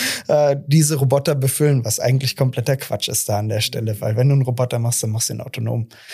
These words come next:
Aber mit der K I, da habt ihr schon gesagt, die lernt natürlich auch und es entwickelt sich weiter. Wenn wir jetzt die K I so ein Stück weit sehen, was passiert da in Zukunft eigentlich? Wo kann die K I im Handwerk uns tatsächlich unterstützen?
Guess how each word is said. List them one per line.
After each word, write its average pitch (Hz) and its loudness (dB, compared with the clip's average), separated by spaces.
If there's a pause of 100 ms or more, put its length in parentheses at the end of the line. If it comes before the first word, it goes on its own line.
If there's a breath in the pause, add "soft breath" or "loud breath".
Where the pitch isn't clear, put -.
(280 loud breath)
Aber 117 4
mit 127 6
der 143 2
K - 0
I, 143 0
da 160 2
habt 139 -2
ihr 135 -4
schon 139 -2
gesagt, 131 0
die 139 0
lernt 139 2
natürlich 113 -6
auch - -6
und 123 2
es 120 0
entwickelt 123 -2
sich - -2
weiter. 117 0 (600 loud breath)
Wenn 127 6
wir 131 4
jetzt 131 0
die 131 -8
K 139 -2
I 151 0
so 147 -2
ein 135 4
Stück - -4
weit 123 2
sehen, 139 0 (460)
was 127 0
passiert 139 -4
da 127 0
in 117 0
Zukunft - -4
eigentlich? 117 -6 (600)
Wo 131 4
kann 143 2
die 127 0
K - -6
I 135 0
im 120 -2
Handwerk 139 0
uns 123 0
tatsächlich 131 -4
unterstützen? 120 -2